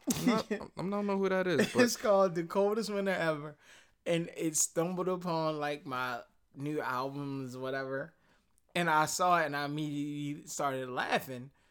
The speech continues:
Speaker 2: And I was like, "All right, this would be, like, a, a monkey wrench to throw in the mix."
Speaker 1: Okay.
Speaker 2: But I feel like that's something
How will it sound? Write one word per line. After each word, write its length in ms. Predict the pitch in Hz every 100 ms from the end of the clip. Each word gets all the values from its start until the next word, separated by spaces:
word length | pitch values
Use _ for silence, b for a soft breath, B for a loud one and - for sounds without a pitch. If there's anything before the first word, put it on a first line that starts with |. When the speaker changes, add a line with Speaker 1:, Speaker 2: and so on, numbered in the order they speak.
| _ _ _ -
Speaker 2:
And 60 |
I 80 | 151
was 80 | 147
like, 140 | 131 139
"All 140 | 143
right, 220 | 131 127
this 180 | 123 151
would 80 | 156
be, 100 | 143
like, 160 | 127 123
a, 180 | 143 147 -
a 100 | 139
monkey 360 | 135 156 156
wrench 300 | 135 143 139
to 140 | - 131
throw 320 | - 139 143
in 100 | 135
the 120 | 135
mix." 440 | 131 151 147 - -
Speaker 1:
Okay. 300 | - - 359 349
Speaker 2:
But 140 | 165
I 40 | 185
feel 140 | 233
like 180 | 214 185
that's 160 | 190 196
something 360 | 185 170 170